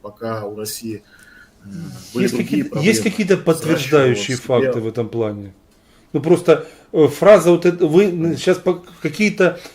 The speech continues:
Speaker 2: такие мантры говорите, вот знаете, лозунги, вот как раз, э, как, как советские лозунги, да?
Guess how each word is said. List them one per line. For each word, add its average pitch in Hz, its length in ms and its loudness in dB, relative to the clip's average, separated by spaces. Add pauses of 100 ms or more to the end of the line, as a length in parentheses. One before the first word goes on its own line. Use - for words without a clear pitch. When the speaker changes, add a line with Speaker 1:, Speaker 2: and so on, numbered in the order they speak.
(120)
Speaker 2:
такие 175 380 -2
мантры 185 500 0
говорите, 147 440 0
вот 127 100 -2
знаете, 143 380 -2 (220)
лозунги, 123 580 6
вот 135 140 -2
как - 180 -2
раз, - 260 4 (280)
э, 185 100 2 (120)
как, - 380 0
как 185 180 0
советские 208 640 6
лозунги, 113 540 2
да? 170 360 0